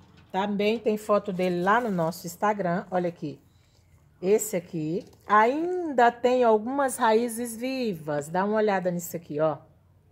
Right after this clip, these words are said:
Olha aqui. Tá vendo? Verdinhas. Ainda tem. Você vai cortar, Juliane? Vou. Além de cortar essas raízes, olha o que mais eu vou fazer. Vou mostrar pra você. Vamos tirar aqui a haste velha, ó.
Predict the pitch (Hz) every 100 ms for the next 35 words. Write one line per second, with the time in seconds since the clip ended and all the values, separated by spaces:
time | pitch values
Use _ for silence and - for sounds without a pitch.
0 | _ _ _ _ - 170 170 170 139 -
1 | _ _ _ _ _ - 165 185 220 156
2 | 147 _ _ _ _ _ _ _ - 175
3 | 175 170 214 180 143 - - 202 226 285
4 | 320 294 226 220 180 151 139 - _ _
5 | - 214 247 240 220 247 262 247 185 175
6 | 185 262 226 - _ _ - _ _ 185
7 | 233 285 359 381 339 - 262 247 - 185
8 | 175 214 254 - 208 180 226 233 240 269
9 | 214 190 226 247 269 247 214 220 233 233
10 | 233 262 226 160 175 196 208 208 208 214
11 | 240 - - - _ - _ _ 214 214
12 | - 196 180 180 175 165 165 - 254 226
13 | 208 254 185 131